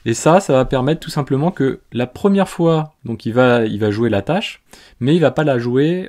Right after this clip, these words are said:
euh, pour les autres machines. Il va le jouer que pour la première machine qu'il rencontre et puis c'est tout. Donc là, si je fais ça, euh, hop, on va faire Ansible-i, euh, donc notre inventory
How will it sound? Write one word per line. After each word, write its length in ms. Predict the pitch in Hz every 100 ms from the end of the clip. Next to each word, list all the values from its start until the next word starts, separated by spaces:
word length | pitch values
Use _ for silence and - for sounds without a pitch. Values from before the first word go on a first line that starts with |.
| -
euh, 80 | 104
pour 200 | - 110
les 140 | 117
autres 140 | 151
machines. 340 | 143 - 113 113
Il 80 | 110
va 80 | 107
le 60 | 101
jouer 200 | 131 156
que 200 | - 151
pour 300 | 151 135 120
la 120 | 98
première 340 | - 127 131
machine 320 | 123 120 -
qu'il 140 | 123 107
rencontre 420 | 107 - 143 -
et 60 | 107
puis 200 | - 135
c'est 200 | - 113
tout. 180 | - - - - - - - - - - -
Donc 140 | 107
là, 100 | 160
si 160 | 160 123
je 80 | -
fais 140 | 113
ça, 440 | - - 165 233 - _ _ - - -
euh, 140 | 113 110 113 - - -
hop, 140 | - - -
on 120 | -
va 100 | -
faire 180 | - -
Ansible-i, 4000 | 131 135 - 123 117 117 110 - - - - - - - - - 101 101 92 - - 151 147 127 156 185 - - - - - _ _ _ _ _ _ - - 98 95 - - 117 - - _ -
euh, 200 | 95 92 90
donc 260 | 98 92
notre 300 | 113 120 -
inventory 600 | 101 90 - 101 131 165